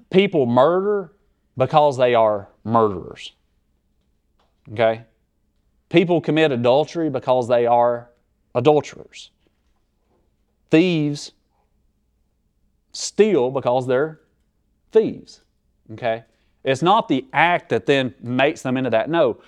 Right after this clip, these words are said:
And that's when we talk about, um, when a few years, or, well, for a while now, you know, homosexual, they're all like, "Well, I was born that way." You're exactly right. You are born sinful. You are born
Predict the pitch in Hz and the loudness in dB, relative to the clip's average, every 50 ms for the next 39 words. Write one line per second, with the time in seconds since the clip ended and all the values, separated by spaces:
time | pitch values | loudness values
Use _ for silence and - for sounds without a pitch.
0 | _ _ _ _ - 147 170 190 147 147 170 - 139 135 156 147 139 135 127 135 | _ _ _ _ -4 -2 -2 0 -2 -4 -8 -12 -8 -6 -4 -4 -4 -4 -2 -2
1 | 156 139 131 139 143 147 139 131 117 - _ _ _ _ _ _ _ _ _ _ | -2 -2 0 0 0 2 2 0 -2 -6 _ _ _ _ _ _ _ _ _ _
2 | _ _ _ _ - - 71 67 - - - - 110 117 139 - _ - 131 131 | _ _ _ _ -16 -14 -12 -12 -10 -12 -12 -12 -14 -16 -20 -20 _ -8 -2 0
3 | 147 143 127 - 120 131 - _ - 156 151 143 135 135 131 131 - _ - - | 0 0 0 -4 -8 -16 -18 _ -2 0 2 2 2 0 -2 -4 -8 _ -8 -4
4 | 101 98 95 95 - _ _ _ _ _ _ _ _ _ - 98 101 107 110 - | -4 -4 -4 -6 -12 _ _ _ _ _ _ _ _ _ -4 -2 -2 -2 -2 -2
5 | - 110 101 98 120 123 120 117 110 104 101 104 104 104 104 110 107 104 104 104 | -2 -2 0 2 4 4 4 4 2 0 -2 -4 -4 -2 -2 -2 -2 -2 -2 -2
6 | 104 - - - 143 143 135 123 - 143 123 117 - - 123 117 110 110 _ _ | -2 -6 -6 -4 -4 -2 -2 -4 -4 -4 -4 -4 -4 -8 -10 -12 -12 -14 _ _
7 | _ _ _ _ _ - 120 117 117 117 110 107 - - 113 127 131 143 147 143 | _ _ _ _ _ -4 0 0 2 2 2 0 -2 -2 0 0 2 2 0 0
8 | 120 127 156 170 170 156 147 - - 107 101 95 95 120 - - 156 208 240 202 | -2 0 0 0 0 -2 -4 -6 -6 -6 -6 -6 -8 -10 -10 -6 -4 -2 -2 -4
9 | 156 165 190 214 208 - 135 131 139 175 196 190 131 - - _ _ _ _ _ | -4 -6 -6 -6 -6 -4 -4 -4 -2 -4 -4 -6 -6 -10 -16 _ _ _ _ _
10 | _ _ _ _ _ _ _ _ - 123 135 160 175 156 202 185 156 139 123 117 | _ _ _ _ _ _ _ _ -8 -4 -2 -2 0 0 0 0 0 0 -2 0
11 | 139 143 147 147 147 131 123 120 110 - _ _ _ _ - - - - - 175 | 0 0 0 -2 -4 -4 -4 -6 -6 -10 _ _ _ _ -20 -20 -10 -4 -2 -2
12 | 151 139 120 - - - - - _ _ _ _ _ _ _ - 110 143 175 196 | -2 -2 -4 -8 -14 -20 -20 -20 _ _ _ _ _ _ _ -6 -2 2 2 4
13 | 190 151 127 127 131 131 139 143 143 139 139 135 | 2 2 0 -2 -2 -2 -2 -4 -4 -6 -8 -10